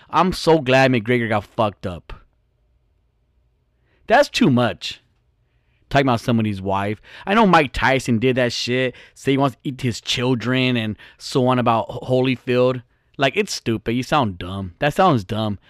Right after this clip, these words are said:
It sounds too, um, theater, theatric. I think that's the word. I, you know what? It's funny because every time I listen to my, um, a podcast, 'cause after I record it,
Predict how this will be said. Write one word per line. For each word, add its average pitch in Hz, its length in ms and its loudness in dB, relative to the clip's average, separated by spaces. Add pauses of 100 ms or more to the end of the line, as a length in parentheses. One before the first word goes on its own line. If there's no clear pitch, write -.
(180)
It 151 140 2
sounds 185 320 2
too, 180 340 2 (320)
um, 139 320 2
theater, 120 440 0 (400)
theatric. 135 640 0 (400)
I 113 60 -12
think 151 140 -2
that's 117 180 -4
the 95 60 -10
word. 95 300 -8 (240)
I, 156 100 2
you 208 140 6
know 220 80 6
what? 226 160 6
It's 185 140 2
funny 160 320 2
because 135 440 0 (400)
every 151 220 2
time 151 240 0
I 139 40 2
listen 139 240 -2
to 139 100 0
my, 120 220 2
um, 107 300 -2
a 98 80 -12
podcast, 135 540 2
'cause 131 160 -6
after 180 240 4
I 226 40 8
record 156 440 4
it, 143 300 0